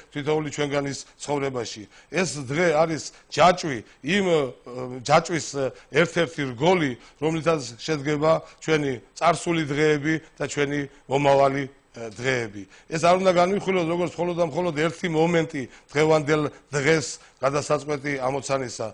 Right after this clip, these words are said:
ჩვენ უნდა განვიხილოთ როგორც უწყვეტი ცხოვრებისეული ერის მუდმივი განვითარების ხაზის ერთ-ერთი დღე და აი ამ პასუხისმგებლობით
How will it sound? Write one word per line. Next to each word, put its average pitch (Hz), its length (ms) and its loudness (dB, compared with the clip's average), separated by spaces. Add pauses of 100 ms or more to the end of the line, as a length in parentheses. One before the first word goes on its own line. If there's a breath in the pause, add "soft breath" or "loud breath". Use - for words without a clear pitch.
(140 loud breath)
ჩვენ 160 240 -2
უნდა 156 160 -2
განვიხილოთ 156 480 -2
როგორც 156 240 -4 (240 loud breath)
უწყვეტი 170 580 -2 (300 loud breath)
ცხოვრებისეული 156 920 0 (220 loud breath)
ერის 175 480 2 (320 loud breath)
მუდმივი 160 560 0 (800)
განვითარების 156 720 2
ხაზის 156 360 2 (280 loud breath)
ერთ-ერთი 156 560 -2
დღე 175 180 4 (300 loud breath)
და 151 160 4
აი 160 160 6
ამ 190 160 8
პასუხისმგებლობით 156 1000 -2